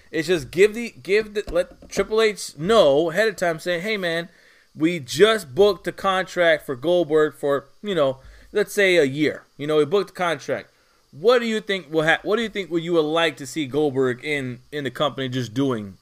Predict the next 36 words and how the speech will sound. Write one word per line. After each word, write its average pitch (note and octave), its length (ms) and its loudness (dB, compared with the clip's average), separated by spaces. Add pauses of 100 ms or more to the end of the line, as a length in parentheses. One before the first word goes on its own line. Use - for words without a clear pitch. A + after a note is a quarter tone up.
in C3 140 -8
the B2 60 -4
midst C3+ 340 -6
of?" F#2 160 -4 (440)
"Oh, G#3+ 200 -2
you A#3 160 -4
know A#3 140 -2
what, A3+ 200 -2
man? A3 320 -6 (640)
You F#3+ 100 -8
know G#3+ 140 0
what, G3 140 4
boss? F#3+ 360 2
You G3+ 60 -10
know G#3 80 0
what, F#3 140 0
Disney? G3 500 0
You G3+ 140 -6
know G#3 80 2
what, G3 260 2 (160)
you G3+ 140 -10
know G#3 100 0
what, F#3+ 340 4
uh, E3+ 280 2
Mickey? G3 420 -2 (500)
I A3 120 -2
would G#3 60 0
like G3 240 -2
to D3 100 -20
say A2+ 520 -4 (280)
that E3+ 100 -4
would F#3+ 140 -2
be A#3+ 100 -4
cool A3+ 300 -6
for C3 160 -14
business - 800 -8